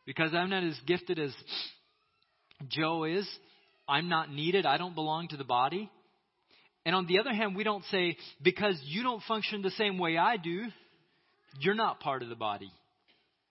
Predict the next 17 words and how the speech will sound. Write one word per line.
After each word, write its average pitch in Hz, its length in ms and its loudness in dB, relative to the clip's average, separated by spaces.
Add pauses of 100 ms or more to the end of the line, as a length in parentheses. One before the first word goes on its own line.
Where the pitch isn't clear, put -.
(3250)
And 160 120 0
he 165 120 0
uses 190 460 -4 (600)
the 139 80 -4 (120)
foot 202 300 2
versus 151 320 -6
the 127 80 -8
hand 160 480 -4 (840)
and 156 140 -2
the 156 160 -10
ear 180 320 -2
versus 160 440 -6
the - 180 -10
eye. 135 580 -2 (380)
The 165 180 -8
ear 208 140 -2
doesn't 185 300 -4